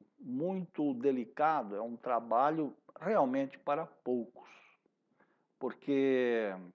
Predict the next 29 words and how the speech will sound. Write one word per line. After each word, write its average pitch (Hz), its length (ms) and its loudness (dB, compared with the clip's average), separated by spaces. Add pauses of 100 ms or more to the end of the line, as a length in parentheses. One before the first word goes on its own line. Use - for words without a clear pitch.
(800)
é 170 80 4
difícil. 135 640 -4 (120)
No 117 160 -10
mundo 170 320 2
em 147 40 -4
que 127 120 -8
nós 117 200 -2
estamos, 156 640 -2
na 110 160 -6
materialidade 131 1200 0
que 131 100 -14
nós 113 160 -6
estamos, 131 560 -8 (340)
e 131 80 -2
especialmente 147 800 -2
agora, 156 720 4
no 120 160 -6
final 139 420 0
de 131 100 -4
Kali 170 420 2
Yuga, 175 420 4 (720)
que 139 80 -2
é 127 40 6
o 117 60 4
final 139 380 6
da 120 340 4 (460)
idade 160 560 10
de 151 120 2
ferro, 147 680 4